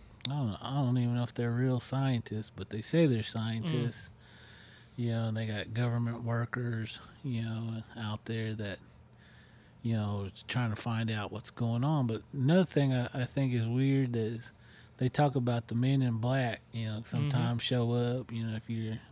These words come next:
Speaker 1: doing something you're not supposed to be, you know, there'll be a plane show up, or, you know, these guys will start coming around asking questions. And I,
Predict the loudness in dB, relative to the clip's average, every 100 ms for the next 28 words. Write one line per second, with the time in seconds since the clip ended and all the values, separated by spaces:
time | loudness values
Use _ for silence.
0 | -4 -2 0 -2 -4 -4 -2 -2 -4 -6
1 | -6 -4 -4 -6 -2 -2 0 -2 -2 -4
2 | -4 -4 -6 -8 -18 -20 -20 -20 -20 -8
3 | 0 2 0 0 0 0 0 -2 0 0
4 | 0 0 -2 -4 -8 -12 -12 -14 -8 -6
5 | -4 -6 -6 -6 -4 -4 -6 -8 -8 -8
6 | -6 -4 -2 -2 -4 -4 -4 -4 -6 -8
7 | -8 -6 -4 -4 -4 -6 -4 -2 -4 -6
8 | -14 -20 -20 -20 -20 -20 -20 -4 0 0
9 | 0